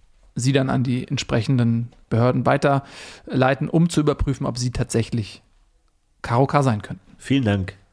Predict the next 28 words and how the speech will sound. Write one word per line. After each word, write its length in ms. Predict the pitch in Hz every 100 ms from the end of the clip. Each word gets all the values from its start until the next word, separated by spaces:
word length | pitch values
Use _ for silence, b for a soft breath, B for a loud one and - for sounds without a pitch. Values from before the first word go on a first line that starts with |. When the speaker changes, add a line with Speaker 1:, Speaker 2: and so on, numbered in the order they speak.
| _
Speaker 2:
für 160 | -
Ihre 160 | 104 104
Beihilfe. 440 | 85 85 85 - - - _ _ _ _ - B B B B B B
Kommen 200 | - 165
wir 80 | 165
nun 380 | 151 147 147 147 104 B B B
zu 180 | - 135
unserem 320 | 135 131 127
zweiten 400 | - 131 131 117
Fall 300 | - 98 110
und 140 | 107
hier 180 | - 107
müssen 260 | 107 - 113
wir 140 | 87
auch 120 | 101
nochmal 280 | - 98 101
die 80 | 95
klare 520 | - 101 120 120 123 b b b
Warnung 500 | 92 101 104 123 127
aussprechen, 720 | 113 113 120 - 107 113 131
eine 220 | 131 92 -
Triggerwarnung. 760 | 107 120 117 110 110 104 107 b b b b
Es 200 | - 101
wird 160 | 120 -
in 140 | 110
dieser 180 | 101 104
Geschichte 540 | 98 95 92 - -
auch 260 | 82 80 -